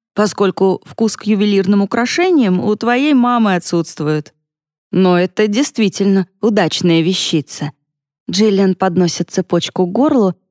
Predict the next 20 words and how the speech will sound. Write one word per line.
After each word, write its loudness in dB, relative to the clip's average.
так -2
что 0
сердечко 0
болтается -2
у 2
неё 2
на 2
груди. -2
Кайли 2
меж 0
тем 0
накладывает 0
на 4
тарелку 0
блинчики. 0
«Ты 2
что, -2
собираешься -2
это -4
есть?» -4